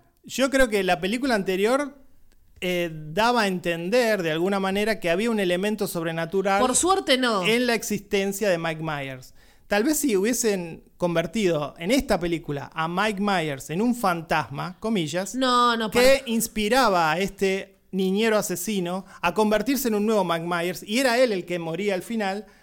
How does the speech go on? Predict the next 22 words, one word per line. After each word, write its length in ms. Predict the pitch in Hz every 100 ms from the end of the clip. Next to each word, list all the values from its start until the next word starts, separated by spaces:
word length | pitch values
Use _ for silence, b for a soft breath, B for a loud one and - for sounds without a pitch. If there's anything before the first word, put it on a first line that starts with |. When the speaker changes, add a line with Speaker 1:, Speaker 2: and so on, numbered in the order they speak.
| b
Speaker 1:
bueno, 300 | 233 208 170 -
hubiese 220 | 202 226
estado 220 | 226 220
justificado, 420 | 190 170 170 175
Speaker 2:
Para, 120 | 262 254
Speaker 1:
pero, 100 | 254
Speaker 2:
me 60 | 262
hubiera 220 | 311 277
ho-, 220 | - -
Speaker 1:
pero, 260 | 220 214 233
Speaker 2:
horrorizado 500 | 262 269 277 320 226
esa 200 | - 202
idea, 240 | 202 190
Fer. 180 | - 220
Speaker 1:
pero 120 | 220 220
el 120 | 240
hecho, 420 | 285 - 180 151
pero 160 | 160 180
el 120 | 202
hecho 260 | 226 226 156
de 160 | 147
que 400 | 139 147 135 -